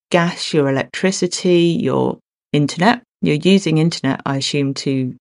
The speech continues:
contact customers, your water, you're using a space in your house if you're at home. So there's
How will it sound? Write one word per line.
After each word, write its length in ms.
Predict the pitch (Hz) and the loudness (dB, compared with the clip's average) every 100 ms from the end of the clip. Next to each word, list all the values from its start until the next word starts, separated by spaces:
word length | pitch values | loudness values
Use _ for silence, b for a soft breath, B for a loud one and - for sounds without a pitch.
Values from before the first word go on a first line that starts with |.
| - | -4
contact 360 | 135 127 127 | -2 -2 -2
customers, 600 | 196 180 - 185 180 180 - _ _ _ _ _ _ | -2 -2 0 2 2 -2 -12 _ _ _ _ _ _
your 540 | - 143 139 135 131 127 _ _ | 0 2 4 2 -2 -6 _ _
water, 540 | 165 170 185 - 190 180 _ | 6 6 6 4 2 2 _
you're 480 | - 147 147 139 135 - | -6 0 2 2 -4 -2
using 340 | 165 175 151 | 4 4 4
a 60 | 147 | 0
space 480 | - - 156 196 - | -2 0 2 2 0
in 80 | 156 | 2
your 160 | 135 | 0
house 400 | 139 156 185 202 | 0 0 0 0
if 120 | 156 | -2
you're 220 | 147 143 143 | 0 0 2
at 160 | 147 - | 0 0
home. 520 | - 151 202 208 233 | 0 2 2 0 -4
So 160 | - 139 | -8 -4
there's 460 | 139 139 143 143 | 0 2 2 0